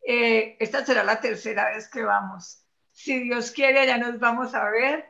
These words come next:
pero háganle, háganle a Dubái porque todo es posible. Miren el fondo que tiene allá, eh, Yolanda. Eh, deséenlo todos los días. Yo voy a Dubái,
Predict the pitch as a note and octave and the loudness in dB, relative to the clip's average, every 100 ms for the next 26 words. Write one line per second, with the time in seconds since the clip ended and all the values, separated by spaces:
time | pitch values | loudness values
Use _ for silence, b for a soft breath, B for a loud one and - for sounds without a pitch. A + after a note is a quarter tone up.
0 | _ _ - B3 A#3+ C4+ C4+ B3 G#3+ G3+ | _ _ -4 4 6 8 6 2 0 -4
1 | - - B3 C4+ D#4 E4+ D#4+ C4 A3 A3 | -4 4 4 4 2 0 2 2 2 0
2 | B3 C4+ C4+ D#4+ D4 A#3+ - - C#4 D#4 | 2 0 -2 -10 -8 -12 -8 4 6 6
3 | E4 D#4+ - D#4+ D4 D#4+ E4 C#4+ G#3 A3+ | 0 0 -4 -8 -6 -4 -4 -4 -6 -6
4 | B3+ D#4 D4 B3 - C4+ B3 G3 G3 - | -2 0 0 -4 2 2 2 -4 -6 -8
5 | A3+ A3+ B3 B3+ C4 C4 C4 b b _ | -6 -2 -2 2 2 2 -2 b b _
6 | B3 B3 B3 B3+ B3+ C4 C4 A#3+ A#3 A3 | 0 2 4 2 4 4 4 4 0 -4
7 | A#3 A#3 _ _ - A#3+ A#3+ A#3 A3+ A3 | -6 -8 _ _ -8 -4 0 2 2 0
8 | - B3 A#3 A#3+ C4+ C4+ D4+ D#4 C#4 - | -2 0 0 2 2 2 0 0 -2 -2
9 | - B3 C4+ C#4+ B3+ G3 B3+ C#4 C4+ G#3 | -2 4 4 4 2 0 -6 -2 -2 -2
10 | F3+ _ _ C#4 B3 A#3+ B3+ C4 C#4 A#3+ | -6 _ _ -4 -2 0 0 2 0 0
11 | A3 G#3 F#3 F3+ | 2 2 0 -10